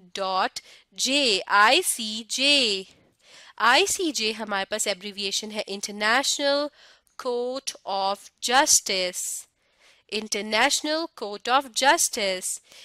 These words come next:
इंटरनेशनल का आई, कोर्ट का सी और जस्टिस का जे लेकर हमने आईसीजे बना दिया, जो कि एब्रीविएशन है इंटरनेशनल कोर्ट ऑफ जस्टिस का।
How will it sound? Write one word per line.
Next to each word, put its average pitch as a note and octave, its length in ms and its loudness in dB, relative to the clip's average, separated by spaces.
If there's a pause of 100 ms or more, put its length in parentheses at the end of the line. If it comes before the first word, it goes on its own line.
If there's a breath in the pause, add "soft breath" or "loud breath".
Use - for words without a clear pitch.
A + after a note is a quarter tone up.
(140 loud breath)
इंटरनेशनल A#3 720 -2
का B3 120 -4
आई, G3 500 0
कोर्ट C4 400 -6
का E4+ 160 0
सी C4 340 -6
और A3+ 280 -4
जस्टिस B3 540 -2
का C#4+ 180 2 (100)
जे A3 220 -2
लेकर G3 380 -6
हमने G3+ 460 -4 (340 loud breath)
आईसीजे B3 640 2
बना G3 320 -4
दिया, G#3 360 -2
जो G#3 240 -10
कि C4+ 240 -4
एब्रीविएशन G3+ 760 -6
है A3+ 220 -4
इंटरनेशनल A3 680 -4
कोर्ट G3+ 280 -14
ऑफ C#4+ 240 0
जस्टिस C4 520 2
का। F3+ 360 -6